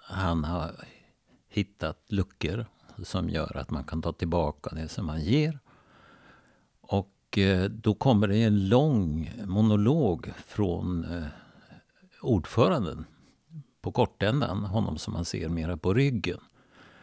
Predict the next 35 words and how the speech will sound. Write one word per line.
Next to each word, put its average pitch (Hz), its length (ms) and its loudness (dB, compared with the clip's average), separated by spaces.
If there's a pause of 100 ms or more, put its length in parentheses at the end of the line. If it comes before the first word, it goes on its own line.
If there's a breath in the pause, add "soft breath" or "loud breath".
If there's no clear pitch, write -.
(340 loud breath)
som 98 400 4
är, 82 560 0 (220)
eh, 71 60 -14 (320)
verkligen 139 520 -2
ekonomistiskt. 98 880 0
Alltså, - 300 -8 (580 loud breath)
det 87 100 -2
är 95 40 0
inte 123 240 0
så 92 280 0
att 90 260 -6
de 82 200 -2
som 78 260 -4 (100)
sitter - 600 -2
i 160 60 4
det 160 120 6
här, 80 320 0 (120)
de 87 140 -2
förstår - 360 2
ju 139 60 0
också - 460 2
vad 175 160 4
det 151 100 4
är 107 40 4
som 107 240 2
pågår 90 440 2
och 85 80 0
hur 92 60 2
mekanismerna 90 800 0
jobbar 92 340 0
och 92 120 -4
så, 95 200 -4
va? 87 160 -8 (1080 loud breath)
Så - 220 -4
det, 117 200 4